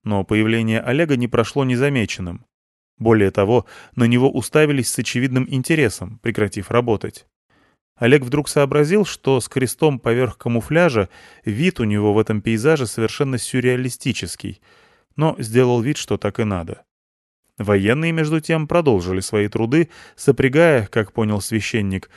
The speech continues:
обрезанные порталом рельсовые пути. Вскоре из того странного «ничего», которое располагалось в раме портала, высунулась ферма стрелы рельсоукладчика, а за ней и сам агрегат —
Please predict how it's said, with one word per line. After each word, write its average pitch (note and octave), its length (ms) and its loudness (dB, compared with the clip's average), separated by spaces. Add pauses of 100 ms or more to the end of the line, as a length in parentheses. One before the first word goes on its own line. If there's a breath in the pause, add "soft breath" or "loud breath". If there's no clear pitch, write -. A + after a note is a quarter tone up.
(180 soft breath)
обрезанные C3+ 540 2
порталом A#2 500 2
рельсовые G#2+ 480 0
пути. F#2+ 420 -8 (640)
Вскоре D#3 460 2
из - 180 -8
того B2 220 2
странного B2 480 0
«ничего», A#2+ 720 0 (280 loud breath)
которое G#2 380 2
располагалось G#2+ 720 0
в G#2+ 40 -4
раме G#2 240 0
портала, F#2+ 580 -2 (280)
высунулась D3 640 0
ферма C#3+ 320 0
стрелы A#2+ 420 2
рельсоукладчика, B2 1200 -2 (380 soft breath)
а G#2+ 120 0
за G#2+ 160 2
ней D#3+ 280 0
и C#3 260 -4
сам B2+ 300 0
агрегат — A#2 540 -2